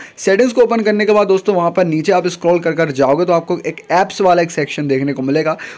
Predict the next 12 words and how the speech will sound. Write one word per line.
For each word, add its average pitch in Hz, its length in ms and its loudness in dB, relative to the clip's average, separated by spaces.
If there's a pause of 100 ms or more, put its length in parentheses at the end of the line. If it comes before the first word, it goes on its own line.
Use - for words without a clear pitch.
उस 190 120 -8
ऐप्स 190 300 -2
वाले 240 220 2
सेक्शन 226 400 -2
पर 226 100 0
आप 214 160 0
जैसे 185 220 0
ही 202 80 0
क्लिक 190 300 0
करोगे 170 300 0
वहाँ 147 320 -2
से, 214 200 -2